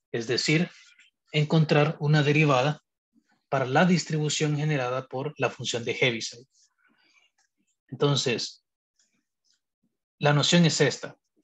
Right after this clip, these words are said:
No es la solución en sí, solo es la idea de lo que vamos a hacer. Nosotros usualmente estamos acostumbrados a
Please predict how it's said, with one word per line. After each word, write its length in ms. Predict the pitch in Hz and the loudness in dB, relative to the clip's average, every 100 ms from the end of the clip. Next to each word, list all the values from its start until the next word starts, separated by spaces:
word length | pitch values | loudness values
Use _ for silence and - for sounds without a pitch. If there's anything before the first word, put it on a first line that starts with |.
| _ _ _ _ _ _ _ _ _ _ _ _ _ _ _ - | _ _ _ _ _ _ _ _ _ _ _ _ _ _ _ -2
No 80 | 160 | 2
es 80 | 170 | 4
la 80 | |
solución 380 | 160 147 131 160 | 4 2 2 2
en 100 | 143 | 2
sí, 200 | - 139 | 0 -2
solo 220 | - 135 | -2 -6
es 60 | 139 | -4
la 100 | 139 | -4
idea 280 | 127 139 139 | -4 -2 -2
de 60 | |
lo 120 | 127 - | -4 -8
que 80 | |
vamos 240 | 123 135 120 | -8 -6 -8
a 40 | |
hacer. 340 | - 113 - _ _ - - _ _ _ _ _ _ _ _ _ _ _ _ _ _ _ _ _ _ _ _ _ _ _ _ - | -4 -6 -6 _ _ -20 -20 _ _ _ _ _ _ _ _ _ _ _ _ _ _ _ _ _ _ _ _ _ _ _ _ -2
Nosotros 480 | 151 190 170 185 160 | 2 2 4 4 4
usualmente 500 | 139 160 156 160 151 | 2 2 2 2 0
estamos 320 | - 156 151 | 0 0 0
acostumbrados 720 | - - 131 127 135 139 - | -2 -6 -8 -4 -4 -2 -2
a 240 | 123 110 | -4 -6